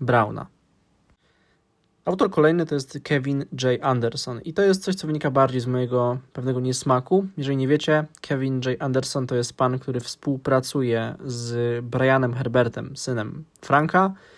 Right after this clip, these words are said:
e, przy uniwersum Dune. Oni tworzą kolejne książki i to jest proceder, który bardzo mi się nie podoba,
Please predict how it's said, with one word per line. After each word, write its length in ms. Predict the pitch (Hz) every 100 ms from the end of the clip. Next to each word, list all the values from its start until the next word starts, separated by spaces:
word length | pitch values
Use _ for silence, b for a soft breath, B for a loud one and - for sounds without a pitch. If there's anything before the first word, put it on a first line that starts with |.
| B B B _
e, 360 | 139 127 127 123
przy 380 | - - 190 196
uniwersum 500 | 147 147 131 127 110
Dune. 240 | 113 113
Oni 140 | 117
tworzą 320 | 117 131 127 120
kolejne 300 | 120 117 117
książki 420 | - 143 - 160
i 40 |
to 100 | 156
jest 220 | 156 151
proceder, 420 | - 147 156 151 143
który 460 | 143 135 135 131 131 _ -
bardzo 280 | 135 139 135
mi 80 |
się 120 | 139 139
nie 40 |
podoba, 460 | 139 147 165 190